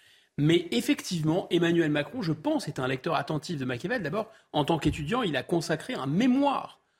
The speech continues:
euh, de master à, ça s'appelait pas master à l'époque, à Machiavel. Alors Machiavel, c'est le théoricien qui dit le politique, le prince,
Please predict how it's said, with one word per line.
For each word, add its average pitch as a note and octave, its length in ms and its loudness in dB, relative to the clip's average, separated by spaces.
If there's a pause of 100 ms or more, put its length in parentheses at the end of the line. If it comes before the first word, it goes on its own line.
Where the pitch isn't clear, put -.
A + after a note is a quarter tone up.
(300)
euh, C3+ 160 0
de B2+ 140 -4
master B2 480 -4 (120)
à, G3 380 -2 (160)
ça - 80 -20
s'appelait B2 160 -16
pas B2+ 120 -10
master B2+ 280 -8
à - 20 -2
l'époque, D#3+ 300 -4
à - 20 -6
Machiavel. C3 400 -10 (500)
Alors - 120 2
Machiavel, A3+ 640 2
c'est - 460 0
le D3 140 0
théoricien C#3+ 680 -4 (720)
qui D#3+ 160 -6
dit B3+ 380 -4
le D3 200 0
politique, F#3 720 -4
le G2+ 80 -12
prince, - 640 0